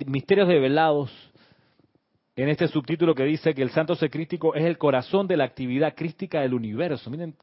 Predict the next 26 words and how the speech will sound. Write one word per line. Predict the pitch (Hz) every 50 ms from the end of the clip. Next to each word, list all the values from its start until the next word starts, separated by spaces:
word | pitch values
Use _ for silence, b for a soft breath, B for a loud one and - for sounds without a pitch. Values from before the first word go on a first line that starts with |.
| _ _ _ _
qué | - - 170
frase | - 165 165 143 156
más, | 151 151 151 151 131 b b b b b b b b
más | - 135 156
abarcadora. | 160 151 135 135 120 - - 107 120 123 113 104 92
Vamos | 87 95 151 165 170
a | 180
ver | 170 -
qué | 151
dice | 160 156 -
el | 151 123
maestro. | 117 113 101 90 - - 80 82
Dice, | 101 135 120 - - - - _ _ _ _ _ _ _ _ _ _ _ _ _ _ _ _ -
la | 127 139 151 151 151
devoción | 151 147 139 143 139 - - 208 202 196 185
del | 170 165 156 - -
Inca, | 208 202 170 139 117 - - 135 151 147 - - - - _ _ _ _ _ _ _ _ _ _ _ _ _ _ _ _ _ _
el | - 131
Inca | 147 151 143 160 156 151 143
era | 139 139 139 143 147 151 - _ _ _ _ _ _ _ _
el | - 127 127 127 120 120 113 110 104
monarca | 113 127 127 131 139 147 151 - - 165 156 156 135 - -
del | - 113 107 117 117 117 120 120 120 113 120 - _ _ _ _ _ _ _ _ _ _ _ -
reino | - 123 131 127 127 127 127 127 127 117 - _ -
incaico | 127 117 110 104 - 151 139 135 113 - - 110 107 104 _ _ _ _ _ _ _ -
en | 117 110 110 113 113 120 120 120 120